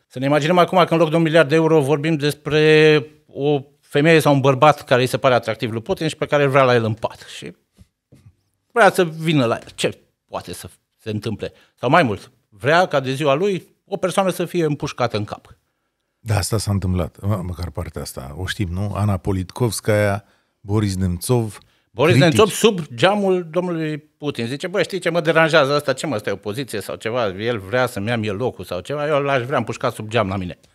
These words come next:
Speaker 2: Deci noi când luptăm, luptăm de fapt și împotriva sau pentru ca un
Speaker 1: Da.
Speaker 2: sistem de alte valori
Speaker 1: Da.
Speaker 2: să nu vină aici la noi.
Speaker 1: Da, pentru că,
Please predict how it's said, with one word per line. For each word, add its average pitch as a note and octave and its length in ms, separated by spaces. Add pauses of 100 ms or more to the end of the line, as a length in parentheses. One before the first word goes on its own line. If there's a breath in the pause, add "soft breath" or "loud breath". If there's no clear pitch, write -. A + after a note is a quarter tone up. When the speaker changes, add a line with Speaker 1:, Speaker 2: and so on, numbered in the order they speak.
(140)
Speaker 2:
Deci G2 280
noi G2+ 240
când G#2+ 280
luptăm, G2 640 (260)
luptăm A2+ 400
de G2 80
fapt A2 360
și - 240
împotriva A#2 720
sau G#2+ 220
pentru G#2 300
ca G#2 140
un G2+ 180
Speaker 1:
Da. - 20
Speaker 2:
sistem G#2+ 500
de F#2+ 80
alte A2+ 280
valori G2+ 420 (120 loud breath)
Speaker 1:
Da. G2 120 (100)
Speaker 2:
să - 180
nu A#2 140
vină A#2 300
aici A#2+ 400
la A#2+ 120
noi. B2 320
Speaker 1:
Da, C3 120
pentru A#2+ 260
că, A#2 320